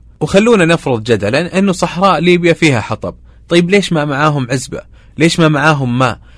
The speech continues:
ليش ملابسهم كانت نظيفة بلحظة وصارت عكس ذلك؟ هذه التفاصيل الصغيرة بالعمل هي التفاصيل اللي تعتمد من شخص إلى آخر، وقد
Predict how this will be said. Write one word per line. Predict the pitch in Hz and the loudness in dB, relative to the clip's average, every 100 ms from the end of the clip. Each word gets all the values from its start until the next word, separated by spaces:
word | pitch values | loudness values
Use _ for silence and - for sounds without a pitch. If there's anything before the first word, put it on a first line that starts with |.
| - | -6
ليش | 156 165 | -2 0
ملابسهم | 156 151 147 156 139 | 0 0 -2 -4 -8
كانت | - 135 127 - | -4 -4 -4 -8
نظيفة | 120 135 135 - 113 | -6 -2 -4 -4 -8
بلحظة | 110 117 - 123 | -4 -4 -2 -6
وصارت | 113 127 123 107 | -4 0 0 -2
عكس | 113 123 - | -6 -8 -4
ذلك؟ | 123 101 82 - - - - - | -4 -4 -8 -16 -20 -20 -20 -2
هذه | 226 285 | 2 2
التفاصيل | 220 - 160 165 202 196 | 0 -4 -2 -2 0 0
الصغيرة | 165 - 160 170 151 | -2 -4 -2 0 -2
بالعمل | 139 131 170 180 160 - | -4 -4 -2 -2 -4 -12
هي | - 208 | -4 -2
التفاصيل | 180 170 160 156 190 196 | -2 -2 -4 -4 -2 0
اللي | 170 151 | -2 -4
تعتمد | 151 190 165 175 175 156 | -4 -4 -4 -4 -4 -6
من | 147 | -6
شخص | - 160 - | -4 -6 -8
إلى | 139 | -6
آخر، | 143 170 160 190 - - - - | 0 0 0 -6 -6 -20 -20 -4
وقد | 185 196 233 180 | -2 0 0 0